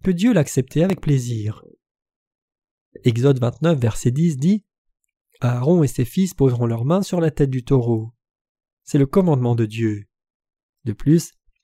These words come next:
parmi les vêtements que le souverain sacrificateur portait pendant la consécration, l'éphod devait être tissé de cinq fils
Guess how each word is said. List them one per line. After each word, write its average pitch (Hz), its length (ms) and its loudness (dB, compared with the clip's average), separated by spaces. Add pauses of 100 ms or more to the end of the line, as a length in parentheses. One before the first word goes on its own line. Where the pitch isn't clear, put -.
(160)
parmi 117 240 0
les 117 140 2
vêtements 160 400 2
que 123 100 4
le 113 80 2
souverain 139 340 0
sacrificateur 127 800 -2
portait 147 360 0
pendant 110 240 -2
la 107 100 -4
consécration, 156 840 0 (540)
l'éphod 160 420 2
devait 139 280 6
être 135 260 0
tissé 185 400 0
de 131 100 2
cinq 175 320 0
fils 180 380 0